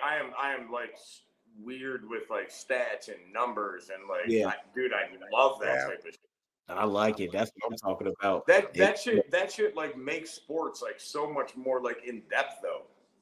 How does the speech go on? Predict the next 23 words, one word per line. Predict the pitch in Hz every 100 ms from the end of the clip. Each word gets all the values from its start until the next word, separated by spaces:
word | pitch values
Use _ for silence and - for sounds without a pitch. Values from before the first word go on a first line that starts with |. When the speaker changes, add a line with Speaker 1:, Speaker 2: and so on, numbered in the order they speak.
| -
Speaker 2:
Yeah, | 135 143 107
Speaker 1:
Like, | 90
Speaker 2:
yeah, | 104 - _ -
yeah. | 165 147
Speaker 1:
like | 147 151
that | 170 -
Ichiro | 214 - 170 135 123
stat. | 127 98 87 -
Like, | 123 135
that | 185
shit's | - 294 -
crazy, | - - 127 113
Speaker 2:
Yeah. | 101
Speaker 1:
dude. | - - - - _ _ _ 139
Nobody | 190 381 359 -
knows | 110 123 -
that | - -
Speaker 2:
Yeah. | -
Speaker 1:
shit. | 143 - - - - _ -
Speaker 2:
That's | 156
that | - 139 117
guy, | 151 190
though. | 120 110 95